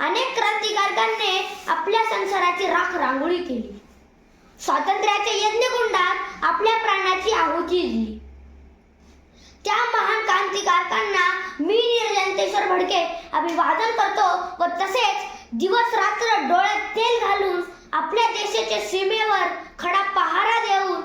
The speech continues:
आपल्या देशाचे रक्षण करणारे सैनिकांनाही मी नीरज जानतेश्वर भडके अभिवादन करतो व माझ्या भाषणाला सुरुवात करतो. मित्रांनो, आपल्याला पंधरा ऑगस्ट एकोणीसशे सत्तेचाळीस रोजी स्वातंत्र्य मिळाले,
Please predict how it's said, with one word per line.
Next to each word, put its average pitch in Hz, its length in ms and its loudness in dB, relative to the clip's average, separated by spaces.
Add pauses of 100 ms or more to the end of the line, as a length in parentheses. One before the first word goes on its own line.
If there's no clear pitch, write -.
(220)
आपल्या 415 380 -2
देशाचे 415 480 -2
रक्षण 330 480 -4
करणारे 381 720 -2 (140)
सैनिकांनाही 403 800 0
मी 311 200 -2
नीरज 440 400 -2
जानतेश्वर 349 440 -2
भडके 330 260 -2
अभिवादन 285 600 -2
करतो 381 480 -2 (180)
व 359 180 2
माझ्या 320 240 2
भाषणाला 294 480 -2
सुरुवात 262 340 -2 (100)
करतो. 226 240 -10 (1500)
मित्रांनो, 427 760 0 (240)
आपल्याला 415 460 2
पंधरा 440 520 2
ऑगस्ट 403 480 0
एकोणीसशे 415 480 -2
सत्तेचाळीस 403 640 -2
रोजी 403 600 -2
स्वातंत्र्य 453 600 0
मिळाले, 233 640 -2